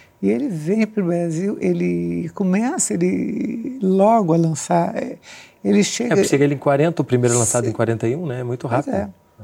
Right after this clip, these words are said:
Speaker 1: É, não é uma coisa tão
Speaker 2: Com toda a dificuldade que ele acabou enfrentando, porque ele procurou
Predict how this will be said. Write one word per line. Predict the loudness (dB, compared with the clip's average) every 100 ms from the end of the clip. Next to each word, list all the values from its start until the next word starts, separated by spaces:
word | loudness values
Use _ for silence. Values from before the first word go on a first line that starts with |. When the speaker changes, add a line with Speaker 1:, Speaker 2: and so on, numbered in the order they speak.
| -14
Speaker 1:
É, | -6 -4 -4 -8 _ _
não | -2 0 0
é | 0
uma | -2 -4 -6
coisa | 2 4 6 4
tão | 2 4 6 6
Speaker 2:
Com | 4
toda | 2 4 4
a |
dificuldade | 4 2 4 2 2
que |
ele | 2
acabou | 2 2 2
enfrentando, | 2 0 2 0 0 0
porque | 0 0
ele | 2
procurou | 0 2 4 6 6 4